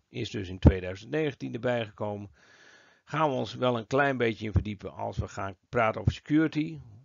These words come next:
Hè, dan kan ik wat meer uitleggen welke, eh, features of elementen erin zitten in W P A drie, waardoor het een stuk veiliger is. W P A twee,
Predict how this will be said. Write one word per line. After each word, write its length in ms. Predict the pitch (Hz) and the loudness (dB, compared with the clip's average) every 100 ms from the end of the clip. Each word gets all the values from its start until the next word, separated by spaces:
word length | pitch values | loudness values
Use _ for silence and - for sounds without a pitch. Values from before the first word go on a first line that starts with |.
| _ | _
Hè, 200 | 120 127 | -8 -6
dan 200 | 131 101 - | -4 -8 -6
kan 180 | 117 107 | -4 -4
ik 120 | 104 | -6
wat 160 | 107 101 | -8 -4
meer 240 | 117 113 | -4 -2
uitleggen 540 | 107 113 110 110 98 | -2 -2 -2 -2 -2
welke, 340 | 98 113 107 104 | 0 0 0 -4
eh, 320 | 104 98 95 | -4 -6 -8
features 560 | - 143 131 - 131 117 | 4 4 4 0 -2 -2
of 140 | 110 | -4
elementen 840 | - 123 113 110 127 131 123 117 | -2 -2 -2 0 -2 0 0 0
erin 320 | 101 113 117 110 | 0 -2 -2 -4
zitten 240 | 113 107 | -6 -6
in 60 | 104 | -2
W 220 | 107 107 | 0 0
P 60 | |
A 120 | 104 98 | -2 -2
drie, 280 | 110 107 - _ _ - _ | -2 -4 -8 _ _ -20 _
waardoor 380 | - 104 113 131 | 2 4 6 4
het 100 | 117 | 2
een 100 | 107 | -2
stuk 220 | - 156 | 0 6
veiliger 560 | - 139 143 147 127 123 | 10 10 8 0 -2 -4
is. 280 | 127 131 - _ _ _ _ _ | -6 -8 -14 _ _ _ _ _
W 240 | - 120 131 | -4 -2 -2
P 60 | |
A 120 | 110 107 | -6 -10
twee, 460 | - 131 117 107 | -6 -4 -4 -8